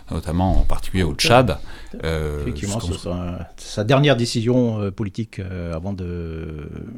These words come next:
Speaker 2: de quitter le, le pouvoir. Euh, oui, alors ce qui est, c'est, c'est, c'est intéressant, c'est-à-dire que, euh, au départ,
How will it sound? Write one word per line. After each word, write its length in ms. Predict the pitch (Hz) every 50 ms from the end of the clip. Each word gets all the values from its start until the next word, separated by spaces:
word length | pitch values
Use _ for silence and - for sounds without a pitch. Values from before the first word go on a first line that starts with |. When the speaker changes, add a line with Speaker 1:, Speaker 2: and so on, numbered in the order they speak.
| - -
Speaker 2:
de 180 | 110 85 85 -
quitter 320 | - - 110 - - 107
le, 220 | 101 98 87 87
le 80 | 87 92
pouvoir. 460 | 87 - 101 104 131 160 - - - - - - - - - - - - - _
Euh, 420 | - 104 101 101 101 101 98 98 98
oui, 180 | 104 147 196
alors 180 | 190 131 113 -
ce 100 | - -
qui 100 | - 135
est, 260 | 123 117 117 113 110
c'est, 200 | 104 - - 131
c'est, 180 | - - 131 117
c'est 140 | - - 123
intéressant, 380 | 123 147 151 - 185 170 156
c'est-à-dire 360 | - - 110 - 123 131 123
que, 220 | - - 127 120 110 - - - - - - _ -
euh, 60 | 117
au 80 | 110 110
départ, 560 | 117 120 - 165 165 185 190 180 - - -